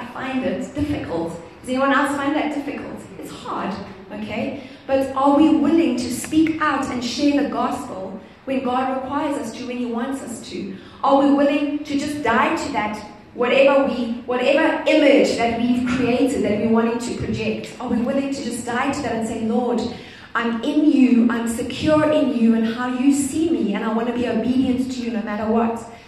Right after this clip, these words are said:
'Cause we need to be secure in order to do that. Can we stand for truth and integrity in our businesses, families, friendships, government, if you're in government, okay? When others are bending the truth.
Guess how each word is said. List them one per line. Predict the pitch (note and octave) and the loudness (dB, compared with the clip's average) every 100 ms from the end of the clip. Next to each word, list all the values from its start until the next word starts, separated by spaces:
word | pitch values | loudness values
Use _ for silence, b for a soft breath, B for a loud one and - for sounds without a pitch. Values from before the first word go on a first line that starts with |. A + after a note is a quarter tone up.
| B - | B -6
'Cause | B3+ B3+ | -2 2
we | B3 | 4
need | C#4 - | 4 4
to | - | 4
be | B3+ | 2
secure | - B3+ - D4 - - - - - - A#3+ | 0 -2 -4 0 0 0 -2 -8 -14 -8 0
in | |
order | A3+ A3 | 4 4
to | A#3+ - | 4 2
do | B3+ B3+ | 2 4
that. | B3 - - B B | 2 0 -4 B B
Can | - C4 | -2 4
we | D4+ D#4 - | 6 6 2
stand | D4+ D#4 D#4 D#4+ D#4 | 2 2 2 0 -2
for | A#3+ | -2
truth | - D4+ D4+ C#4 | -2 2 6 6
and | A#3+ A#3 | 4 0
integrity | A#3 - C#4 - C#4+ - - G3 G3 - B B B | -2 0 0 0 0 0 -2 -4 -4 -8 B B B
in | A#3+ | 0
our | A#3 A3 | 2 4
businesses, | A#3+ C4+ B3+ C4+ G#3+ G3 | 4 4 2 -2 -4 -4
families, | - B3 B3 B3 G#3+ - | -2 0 0 -2 -4 -4
friendships, | - C4 C4 C4+ - G3+ - - - - | -6 -4 -2 -2 -4 -8 -10 -16 -20 -6
government, | G#3+ A3+ C4 - - - - | 0 2 2 0 -4 -8 -12
if | A#3 | -12
you're | G#3+ G#3 | -10 -8
in | |
government, | G3+ G#3 G#3+ G3 E3+ - - - - - - - | -4 -4 -2 -4 -6 -12 -18 -20 -20 -20 -20 -16
okay? | G3+ G3+ G3+ G#3 - - - - | -12 -8 -4 -4 -6 -10 -12 -4
When | A#3+ A#3+ | 0 0
others | C4 C4 | 0 2
are | G#3+ | 0
bending | A3 A3 - A#3 | 2 0 0 -2
the | A3 | -2
truth. | G#3 - - - - | -4 -6 -8 -8 -14